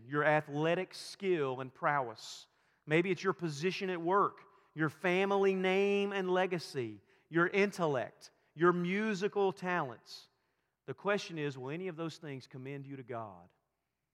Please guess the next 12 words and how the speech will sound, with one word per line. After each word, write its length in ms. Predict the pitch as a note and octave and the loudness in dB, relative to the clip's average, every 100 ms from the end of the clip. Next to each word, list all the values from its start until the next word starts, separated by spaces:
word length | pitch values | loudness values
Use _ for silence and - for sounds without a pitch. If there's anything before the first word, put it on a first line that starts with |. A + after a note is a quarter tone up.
| _ _ _ _ - | _ _ _ _ -16
The 60 | B2+ | -8
question 460 | F3+ G#3 G3+ F#3+ | -2 0 0 0
is, 460 | F#3+ D3 B2+ B2+ - _ _ _ _ _ _ _ - | 2 2 0 -4 -14 _ _ _ _ _ _ _ -12
you 120 | C3+ | -4
know, 240 | B2+ B2 - _ _ | -2 -2 -6 _ _
will 200 | D#3 D#3 | 0 2
any 220 | F3+ G#3 | 2 2
of 80 | G3 | 2
those 220 | F#3+ F3+ | 0 -2
things 320 | - F3 D3 | -4 -6 -6
save 640 | - - G#3 G#3 A3+ G#3 C3+ | -8 -10 -2 -2 -2 -4 -6
you 480 | C#3 B2 B2 B2+ | -6 -6 -6 -10